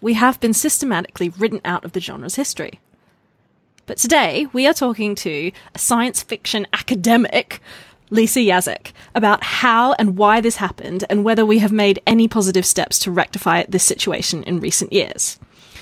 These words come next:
So Lisa, before we get cracked on into the, the subjects, why don't you tell our listeners a little bit about yourself?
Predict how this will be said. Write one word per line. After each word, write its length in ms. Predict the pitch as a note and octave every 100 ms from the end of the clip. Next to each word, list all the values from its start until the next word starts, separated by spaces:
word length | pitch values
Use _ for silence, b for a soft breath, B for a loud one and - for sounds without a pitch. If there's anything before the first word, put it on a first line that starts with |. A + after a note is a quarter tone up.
| B B
So 140 | - A#3+
Lisa, 500 | A#3+ C4+ - D#3+ F#3
before 260 | A#3+ C#4
we 80 | C4+
get 160 | C4+ -
cracked 280 | C#4 - A#3
on 140 | A3
into 240 | G3+ A3
the, 260 | G3 F#3 B2+
the 100 | G3
subjects, 680 | F#3+ G#3 F#3+ - - - - B B
why 120 | - A#3
don't 120 | C4+
you 60 |
tell 200 | C4+ B3+
our 120 | A#3 A3
listeners 340 | F#3+ G3 F#3
a 60 | G3
little 220 | F#3+ F#3
bit 100 | F#3
about 200 | E3 -
yourself? 480 | - - - -